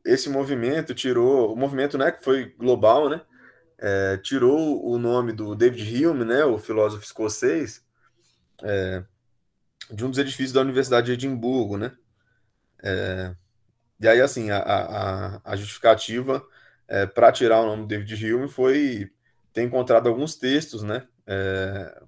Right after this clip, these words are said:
troca de cartas, é, com conteúdo racista, né? E, e aí fica a questão, assim, né? Porque muitos desses autores, é, que eu citei, né, não só o Hume, mas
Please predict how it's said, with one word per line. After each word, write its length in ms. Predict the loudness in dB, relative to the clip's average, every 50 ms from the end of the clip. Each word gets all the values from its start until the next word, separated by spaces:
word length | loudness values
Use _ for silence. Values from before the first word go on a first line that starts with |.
| _ _
troca 280 | -4 -2 -2 -2 -2 -6
de 100 | -8 -6
cartas, 760 | 2 4 6 6 6 4 2 -2 -4 -8 -10 -10 -12 -16 _ _ _ _ _ _ _ _ _ _ _ _ _ _
é, 440 | -10 -6 -4 -4 -2 -2 -2 -4 -6 -8 -8
com 240 | -6 -6 -6 -4
conteúdo 340 | -4 -4 -2 0 2 2 4
racista, 600 | 4 4 4 2 0 -6 -8 -8 -8 -8 -8 -6
né? 180 | -6 -8 -8 -12 _ _ _ _ _ _ _ _ _ _ _ _ _ _ _ _ _ -10
E, 680 | -8 -6 -6 -4 -4 -4 -4 -4 -4 -4 -6 -8 -10 _ _ _ _ _ _
e 80 | 6 8
aí 200 | 8 8 8 4
fica 840 | 0 -2 -2 0 2 4 6 6 6 6 6 6 4 4 2 0 -2
a 180 | -2 -2 -2 0
questão, 580 | 0 -2 -2 -2 -2 -4 -2 -2 0 0 -2
assim, 300 | -2 -4 -4 -6 -6 -6
né? 220 | -4 -4 -6 -6 -8 -14
Porque 280 | -20 -10 -8 -6 -6
muitos 400 | -4 -4 -4 -4 -4 -4 -6 0
desses 320 | 2 2 2 2 0 2 2
autores, 600 | 2 2 2 0 0 0 0 -4 -8 -12 _ _ _ _ _ _ _ _ _ _ _ _
é, 300 | -4 0 2 2 2 0
que 140 | 0 -2 -2
eu 60 | -2
citei, 360 | -2 -4 0 4 6 6 8 6
né, 80 | 4
não 160 | 2 0 -2
só 160 | -2 -2 -2 -2
o 40 |
Hume, 260 | -2 -2 -4 -4 -4 -4
mas 360 | -4 -4 -4 -6 -8 -14